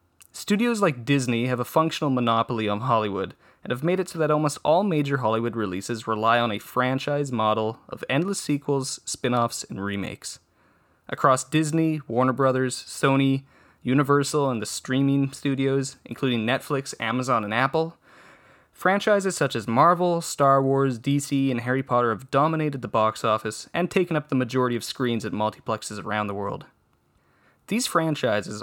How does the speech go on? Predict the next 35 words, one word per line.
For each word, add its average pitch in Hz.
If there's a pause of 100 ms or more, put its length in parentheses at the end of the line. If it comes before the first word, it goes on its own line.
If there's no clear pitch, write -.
operate 147
on 131
the 117
filmmaking 175
logic 113
pioneered 135
by 110
Marvel, 104 (420)
which 123
is 120
that 123
every 165
film 151
needs 131
to 127
rely 107
on 107
a 92
pre-established 139
I 127
P, 113 (440)
extend 160
the 165
brand, 117 (420)
and 127
necessitate 165
the -
further 147
engagement 131
of 117
the 107
viewer 117
with 117
the -
franchise. 135